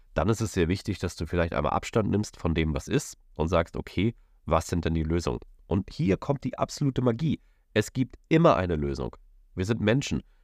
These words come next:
Die Menschheit hat bis jetzt alles im Leben gelöst. Also ich meine, ne, wir kommen aus Höhlen und heute haben wir Elektrizität und fliegen zum, äh, Weltall. Man kann alles lösen. Und nur weil die Lösung noch nicht da ist,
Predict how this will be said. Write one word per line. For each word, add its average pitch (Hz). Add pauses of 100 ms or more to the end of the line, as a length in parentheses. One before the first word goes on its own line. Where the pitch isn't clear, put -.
(120)
Die -
Menschheit 147
hat 127
bis -
jetzt -
alles 131
im 104
Leben 107
gelöst. 107
Also 80
ich 82
meine, 87
ne, 131 (100)
wir 90
kommen 110
aus -
Höhlen 127
und 78
heute 92
haben 92
wir 85
Elektrizität 98
und 107
fliegen 98
zum, 92
äh, 90
Weltall. - (840)
Man 92
kann 143
alles 123
lösen. 71
Und 92
nur 151
weil 160
die 123
Lösung 123
noch 104
nicht 90
da 120
ist, -